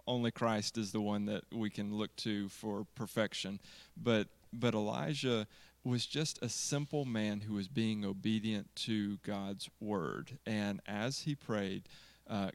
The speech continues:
God moved powerfully. So, you know, what does a hero look like? It looks like a man or a woman of God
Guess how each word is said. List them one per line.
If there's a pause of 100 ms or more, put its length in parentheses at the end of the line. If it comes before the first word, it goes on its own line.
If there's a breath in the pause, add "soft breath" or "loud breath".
(100)
God
moved
powerfully.
So, (220)
you
know,
what
does
a
hero
look
like? (340 loud breath)
It
looks
like
a
man
or
a
woman
of
God